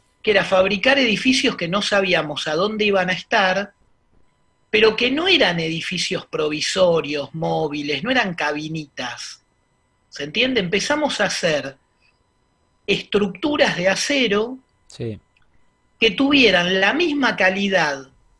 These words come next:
Speaker 1: constructiva y de fabricación y de insumos. Nos ayudó mucho la gente de Gerdau, que estuvieron muy bien,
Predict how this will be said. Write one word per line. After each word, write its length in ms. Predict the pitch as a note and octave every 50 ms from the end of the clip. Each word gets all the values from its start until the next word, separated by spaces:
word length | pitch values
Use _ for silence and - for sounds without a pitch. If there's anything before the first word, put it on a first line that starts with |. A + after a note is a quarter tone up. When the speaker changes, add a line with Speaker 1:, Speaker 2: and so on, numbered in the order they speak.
| _ _ _ _ _
Speaker 1:
constructiva 920 | - G3 F#3 F3 - - - F#3+ G3 F#3+ E3+ - C#4 C4 A3+ G3+ F3 D#3+
y 60 | D#3 D#3
de 100 | D#3 D3+
fabricación 1080 | - E3+ D#3+ E3 D#3+ D#3 - - E3+ E3 - - - B3+ C4 A#3 G3 E3 D3 D3 - -
y 140 | - E3 D#3+
de 80 | D#3+ D#3+
insumos. 600 | D#3 E3+ E3+ - - D4 C4+ G#3+ F3 D3 C3+ -
Nos 180 | D3 C#3+ - D#3+
ayudó 320 | D3+ - - E3+ F3+ F3+
mucho 380 | F#3 A3+ C4+ C4 C4 - G3 F3
la 120 | E3+ C#3+
gente 300 | - - E3+ E3 E3 D#3+
de 180 | D#3 D#3 D3+ D3
Gerdau, 580 | D3+ D3+ D#3 F3 G3 G#3 G3 F#3+ F3+ E3+ E3+
que 100 | - -
estuvieron 500 | - - - D3 D3+ D#3+ D#3 D3+ D3+ D#3
muy 380 | D#3+ F#3 A3+ B3 A#3+ G#3+ F#3+ E3+
bien, 560 | E3+ F#3 F#3+ F#3 F3 E3 E3 E3 E3+ E3+ E3+